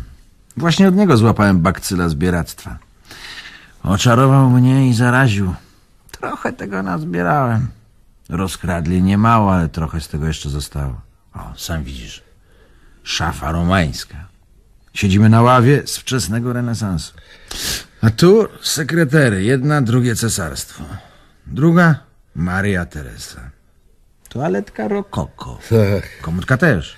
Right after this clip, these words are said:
Speaker 1: ale chyba kopia.
Speaker 2: Ech.
Speaker 1: Zegary Ludwik czternasty, w tym jeden kominkowy. <laughs> Sypiam na łożu wiktoriańskim. Bardzo wygodne. Tu wiszą te dwie miniatury holenderskie.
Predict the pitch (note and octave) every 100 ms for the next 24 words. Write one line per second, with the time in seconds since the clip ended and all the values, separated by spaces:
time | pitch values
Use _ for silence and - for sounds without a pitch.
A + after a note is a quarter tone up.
0 | C#2 C3+ F#3+ D#3+ F3 E3 D#3 E3+ C3+ A2
1 | A2 - - - - - - - _ A2+
2 | D#3+ E3 G3 G3+ F#3+ F3+ F3+ C#3+ - F3+
3 | F#3 F3+ - D3+ C3 - _ _ - F2+
4 | F#2 F#2 E2 F2+ F2+ F2 F2+ F#2 E2+ E2
5 | - _ _ _ _ - C#3+ - - -
6 | _ - F2 F2+ E2+ F2 E2+ F2+ G2 F#2+
7 | F2 D#2+ F2+ F#2 F#2 E2 B1 - - -
8 | - - _ _ _ _ - - F#2 F2+
9 | F#2+ F#2+ E2+ G2+ F#2 F2+ D#2 - - -
10 | - - _ - _ _ _ - - -
11 | - - - - _ _ _ - D#3 D#3
12 | A#2 C#3 B2+ A2+ A#2 G#2+ G#2+ B2 B2 B2
13 | A2+ - A2 F#2+ G2 F2+ E2 D#2 - D#2+